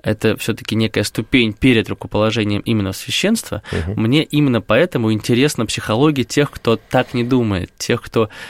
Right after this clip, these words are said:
Speaker 1: вот хочет именно на этой ступени остаться и что-то уникальное именно здесь находит.
Speaker 2: Ну, э, предположу, исходя из, э, личного опыта, из, э, знаний тех, кто, скажем, разделяет, э,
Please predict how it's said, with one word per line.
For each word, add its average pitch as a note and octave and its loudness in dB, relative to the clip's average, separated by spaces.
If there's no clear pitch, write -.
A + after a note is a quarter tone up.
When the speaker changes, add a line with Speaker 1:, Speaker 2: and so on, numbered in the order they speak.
Speaker 1:
вот - -2
хочет - -2
именно B2+ 0
на A#2 2
этой A2+ -2
ступени A2+ -2
остаться C#3 -2
и - -4
что-то - -2
уникальное C3+ 2
именно A#2 0
здесь G#2+ -4
находит. - -8
Speaker 2:
Ну, A#2 2
э, F#2 2
предположу, B2+ 2
исходя G2 2
из, E2 -2
э, F2+ 2
личного D#2 -2
опыта, G#2+ 0
из, E2+ 0
э, D#2+ -2
знаний E2 0
тех, G2+ -4
кто, E2 -2
скажем, D#2+ -4
разделяет, E2+ 0
э, A#1 -10